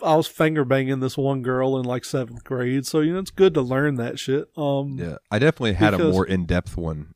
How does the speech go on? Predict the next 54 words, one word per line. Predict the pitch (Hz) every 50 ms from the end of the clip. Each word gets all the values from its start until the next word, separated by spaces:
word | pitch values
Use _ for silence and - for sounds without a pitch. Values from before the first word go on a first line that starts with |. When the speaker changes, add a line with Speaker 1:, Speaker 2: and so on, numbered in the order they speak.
| _ -
Speaker 2:
in, | 87 85 82 80
like, | 82 85 82 - - -
Speaker 1:
Oh, | - 135
yeah. | 135
Speaker 2:
seventh | 135 90 82 78 80 -
or | 82 82
eighth | 82 78 78 -
grade, | - 78 80 78 76 67 - - - - -
but | - 76 - _ _ _
yeah. | - - 71 - _ _ _ _
Speaker 1:
But, | - 170
like, | 170 170 160 135
we're | 139 139 156 175 220 233
young, | 220 185 156 151 156 165 175 185 196 -
or, | - 170 151 156
like, | 160 151 143 127
we're, | 131 135 165 185 202 208 214 214 196 160 - _ _ _ _ -
we're | 135 131 156 196 208
at | 196 185 175
that | - 170 156 - 143
age | 160 156 156 151 151 143 135
where, | 139 143 143
like, | 135 135 135 131 131 127 131 135 - _ - _ _ _ _ -
I'm | 170 160 180
gonna | 233 226 180
teach | - 220 226 226 -
my | - 147 143
kids | - - - 151 139 127
about | 131 120 127 127 127 127
it | 135 139
when | 143 135 131
they're | 135 139 139 139 135
a | 135
little | 135 139 139
bit | 131 139 139 -
older, | - 143 147 151 139 135 131 131
or | 131
my | 131 127
kid | 127 - - - 160 151 135
about | 123 117 120 123 127 131
it | 135
when | 131 127
he's | 127 127
a | 120 123
little | 131 131
bit | 120 123 - -
older, | 143 156 165 160 151 143
because | 131 120 131 131 - - 151 147 143 147 147 143 143 139 135 135 127 - - _ _ _ _ -
I'd | 170 165 185 175
rather | 170 185 185 185 180 180
him | 156 107 160 170 156 147 - -
understand | - 160 165 170 165 156 135 - - - - 143 139 143 151 160 170 180
it | 190 196 190
and | - 147 143